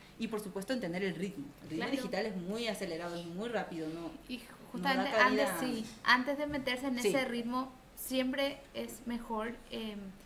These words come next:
Speaker 2: investigar,
Speaker 1: Investigar.
Speaker 2: invertir tiempo en esta planificación
Speaker 1: Sí.
Speaker 2: para salir con todo y, y de manera seria, ¿verdad? Muchas veces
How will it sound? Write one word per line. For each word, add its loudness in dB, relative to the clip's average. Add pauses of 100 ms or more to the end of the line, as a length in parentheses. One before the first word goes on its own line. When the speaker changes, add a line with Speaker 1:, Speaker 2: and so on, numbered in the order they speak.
(180)
Speaker 2:
investigar, 0 (100)
Speaker 1:
Investigar. -6 (240)
Speaker 2:
invertir 0
tiempo 0
en 0
esta -2
planificación -2 (580)
Speaker 1:
Sí. -6
Speaker 2:
para 4
salir 0
con 0
todo 0
y, -2
y -8
de -6
manera -6
seria, -8
¿verdad? -10 (460)
Muchas 0
veces 0